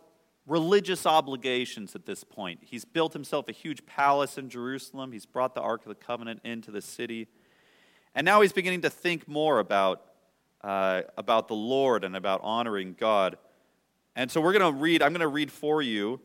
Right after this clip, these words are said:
We're in Second Samuel seven. I'm gonna read for you the first three verses, and we'll talk for a bit, and I'll read another section, we'll talk for a bit, read the last section, all right? So this is Second Samuel seven,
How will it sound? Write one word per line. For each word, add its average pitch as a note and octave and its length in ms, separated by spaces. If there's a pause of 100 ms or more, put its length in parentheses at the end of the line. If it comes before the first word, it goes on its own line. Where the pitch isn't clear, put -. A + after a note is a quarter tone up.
(500)
We're B2 140
in A#2+ 80
Second E3+ 360
Samuel C3+ 460
seven. A#2+ 560 (1300)
I'm B2+ 60
gonna D#3+ 140
read D#3+ 180
for F3 100
you D#3 80
the C3+ 80
first - 360
three C#3+ 260
verses, A#2+ 600 (500)
and G#2 140
we'll G2+ 120
talk B2+ 280
for C#3 60
a B2 40
bit, B2 80
and G2+ 80
I'll G2 120
read G2+ 120
another A2 240
section, - 420
we'll F#2+ 80
talk G2+ 280
for G2+ 80
a - 20
bit, F#2 140 (260)
read F2+ 120
the F2 40
last E2 280
section, - 320 (200)
all A2 80
right? C#3 140 (520)
So - 140
this E3+ 200
is - 320 (100)
Second F#3 460
Samuel C3 580
seven, G#2+ 600